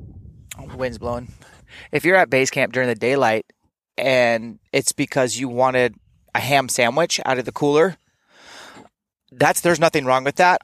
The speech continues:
I just think, um, like Mark says, that's just the, what's the opposite word of odds multiplier?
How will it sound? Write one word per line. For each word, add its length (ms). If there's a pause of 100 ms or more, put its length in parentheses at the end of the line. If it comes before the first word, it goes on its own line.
I 120
just 240
think, 320
um, 340 (160)
like 160
Mark 240
says, 300
that's 240
just 160
the, 360 (520)
what's 260
the 160
opposite 380
word 140
of 100
odds 360
multiplier? 680